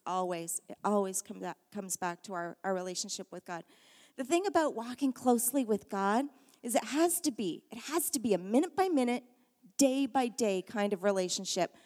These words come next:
No formula. You just have to keep listening, keep following, keep being willing. <sighs> Men, you are the spiritual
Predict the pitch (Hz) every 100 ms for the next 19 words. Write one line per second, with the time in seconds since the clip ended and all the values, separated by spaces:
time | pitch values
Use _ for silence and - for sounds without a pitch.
0 | _ 202 254 349 359 311 269 254 247 262
1 | _ _ - 214 339 349 330 311 254 233
2 | 240 202 196 277 - 339 339 311 208 -
3 | - 269 269 277 277 269 269 - _ _
4 | _ _ _ _ _ - 311 330 - -
5 | - 294 262 269 247 196 240 277 226 170
6 | 156 _ _ _ _ _ _ _ _ _
7 | _ _ _ _ _ 247 226 196 185 -
8 | _ 208 226 254 285 339 _ _ _ _
9 | _ _ _ _ _ _ _ _ _ _
10 | _ _ _ - _ 170 190 247 254 185
11 | 165 175 180 _ _ _ 190 196 196 -
12 | - 247 247 302